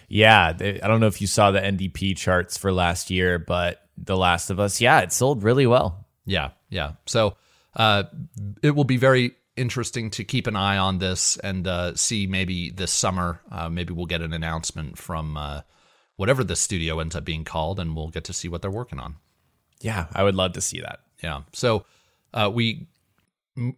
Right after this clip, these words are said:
Speaker 2: uh, are gonna move on to, uh, another, uh, game that we have talked about a little bit on this podcast. I think when we just got started with Preloaded, we were mentioning this game.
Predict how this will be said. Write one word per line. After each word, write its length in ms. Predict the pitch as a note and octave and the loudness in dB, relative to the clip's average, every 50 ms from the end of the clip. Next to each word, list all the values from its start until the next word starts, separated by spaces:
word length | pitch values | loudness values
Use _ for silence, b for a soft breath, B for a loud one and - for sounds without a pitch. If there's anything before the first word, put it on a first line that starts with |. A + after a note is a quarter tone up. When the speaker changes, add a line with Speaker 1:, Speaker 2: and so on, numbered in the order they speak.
| _ _ | _ _
Speaker 2:
uh, 240 | G#2+ A2+ G#2+ G#2 - | -2 0 0 0 2
are 120 | A2+ A#2+ | 0 2
gonna 120 | A#2+ C#3+ C3 | 2 2 2
move 160 | C3 C#3 B2 | 2 4 4
on 160 | C#3+ C3 B2+ - | 4 4 4 2
to, 240 | - B2+ A2+ A2 | 0 0 0 0
uh, 260 | - A2 G#2 G2 G2+ - | 0 0 0 0 0 0
another, 580 | - G2 G2 G2 G2 A#2+ D#3 F#3 F3 D#3 C#3 - b b b b b b b _ | 0 -2 0 2 4 4 4 4 2 0 0 -2 b b b b b b b _
uh, 260 | F#2 F#2+ F#2 F2 D#2 - - - - _ _ _ _ _ B2+ A#2 | -4 -2 -2 -2 -2 -4 -8 -18 -20 _ _ _ _ _ -10 -2
game 440 | G2 C3+ C#3 D3 B2 F#2 F2+ F#2 G#2 | 2 4 4 4 4 4 2 0 -2
that 320 | G#2 G2+ G2+ F#2+ F#2+ - - | 0 2 2 0 0 -2 -4
we 200 | G#2+ A2+ A2+ A2 | -2 0 2 2
have 160 | A#2+ A2 - | 2 0 0
talked 320 | - - D#3 E3 F3 - | -2 0 0 0 0 0
about 200 | G#3 F3+ F3+ E3 | 0 2 2 4
a 40 | C3+ | 4
little 220 | B2 B2 E3 G#3 | 2 4 2 4
bit 100 | G#3 B3 | 2 2
on 140 | G3 F#3+ F#3+ | 0 0 -2
this 140 | G3 G3 - | -2 -2 -2
podcast. 600 | - - F#3 F#3 F#3+ - - G#3 F#3+ F#3 E3+ - | -2 0 0 0 0 0 2 2 2 2 2 2
I 80 | D#3+ C3+ | 0 0
think 220 | - E3+ E3 D#3 | 2 0 0 2
when 160 | E3+ D#3 C#3 | 2 2 2
we 220 | C3 A#2 G#2+ G#2 G2+ | 2 2 2 0 -2
just 280 | G#2 - D#3+ E3+ - | 0 0 0 0 2
got 180 | - D3+ - - | -2 -2 -2 -2
started 440 | - - - B2+ C3 B2+ A2+ G2 F#2 | 0 4 6 6 6 6 4 0 0
with 180 | F#2+ F2 - | -2 -4 -4
Preloaded, 460 | - - G#2+ G2 F#2+ F#2 F2+ F2 F2 | -2 0 0 2 2 2 2 0 0
we 100 | E2+ F#2+ | -2 -2
were 140 | F#2 F2 F2+ | -2 -2 -2
mentioning 420 | E2+ F#2+ G2 G2 - - G2+ F#2+ F#2 | -2 -2 -2 -2 -2 -4 -2 -2 -2
this 200 | F#2 E2+ - - | -2 -2 -4 -2
game. 340 | - F#2+ F2 E2+ E2+ E2+ | -2 0 0 0 0 -2